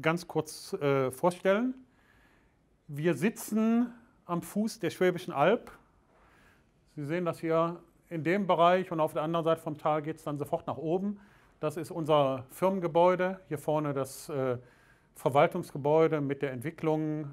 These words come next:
ähm, Bürotrakt, ähnliches. Und hier sehen Sie, äh, die Halle eins, die Halle zwei, die Halle drei und die Halle vier. Ähm, wir, ähm,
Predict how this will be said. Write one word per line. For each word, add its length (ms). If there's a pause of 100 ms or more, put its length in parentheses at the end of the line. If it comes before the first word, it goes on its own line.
(140)
ähm, 540 (240)
Bürotrakt, 840
ähnliches. 600 (400)
Und 280
hier 220
sehen 220
Sie, 320 (320)
äh, 380 (640)
die 80
Halle 200
eins, 600
die 80
Halle 180
zwei, 480 (960)
die 80
Halle 160
drei 500
und 140
die 80
Halle 140
vier. 400 (640)
Ähm, 480 (100)
wir, 600 (280)
ähm, 420